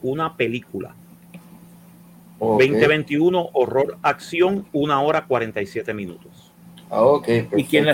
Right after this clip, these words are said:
Speaker 2: perfecto.
Speaker 3: está, y quién la está poniendo?
Speaker 1: Mm, buena pregunta. Déjame ver si es que va a salir. Sale el veinticuatro de noviembre.
Speaker 3: Ah, ok.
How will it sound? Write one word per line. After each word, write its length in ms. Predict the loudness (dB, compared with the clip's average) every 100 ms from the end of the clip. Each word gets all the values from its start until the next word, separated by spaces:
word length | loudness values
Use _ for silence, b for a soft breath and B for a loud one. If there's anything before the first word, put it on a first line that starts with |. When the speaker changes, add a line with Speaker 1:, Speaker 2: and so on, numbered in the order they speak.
| 2
Speaker 2:
perfecto. 260 | 0 2
Speaker 3:
está, 100 | -4
y 40 | 0
quién 160 | 0
la 60 | 0
está 180 | 0 -2
poniendo? 460 | -2 -4 -4 -8 -10 -20 _ -20 -20 -20 -20 -20 -20 -20 -12
Speaker 1:
Mm, 500 | -8 -6 -4 -4 -6 -6
buena 460 | -4 -2 -4 -6
pregunta. 560 | -6 -6 -8 -12 -18 -20 -20 -20 -20 -20 -20 -20 -20 -20 -14
Déjame 320 | -10 -8 -4 -2
ver 140 | -2
si 120 | -4
es 80 | -8
que 120 | -4
va 120 | -2 -2
a 40 |
salir. 400 | -2 -2 -2 -6 b b
Sale 280 | 2 4 4
el 60 | 4
veinticuatro 680 | 2 2 -2 0 0 0 -2
de 60 | -2
noviembre. 560 | -4 -4 -8 -10 -10 -10 -10 -2
Speaker 3:
Ah, 340 | 4 8 8 8
ok. 180 | 6